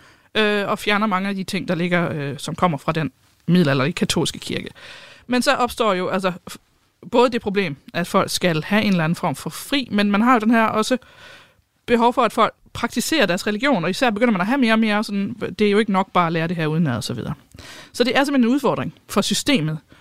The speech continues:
Så det er jo begge dele hele tiden. Altså, man kan ikke helt skille det religiøse og det sekulære ad, især ikke, øh, før i tiden. Øh, fordi der er en religiøs fortælling om, hvorfor man, og hvad man bør bruge de her dage til, som også har en magt bag sig.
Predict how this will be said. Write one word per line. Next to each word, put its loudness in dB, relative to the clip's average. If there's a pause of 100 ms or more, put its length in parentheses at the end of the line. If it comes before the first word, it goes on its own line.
(140)
Så -4
det 0
er 0
jo -2
begge -2
dele 0
hele 2
tiden. -2
Altså, -2
man 4
kan 0
ikke -8
helt 0
skille 0
det -2
religiøse 2
og -4
det -6
sekulære 0
ad, -2
især -2
ikke, -4 (560)
øh, -4 (100)
før 2
i -6
tiden. -6 (160)
Øh, -14
fordi -8
der -2
er 2
en 2
religiøs -2
fortælling 0
om, -4
hvorfor 0 (380)
man, -2 (420)
og -2
hvad 0
man 2
bør 4
bruge -2
de -6
her 0
dage 0
til, -4 (380)
som 0
også 2
har -2
en -2
magt -2
bag -4
sig. -10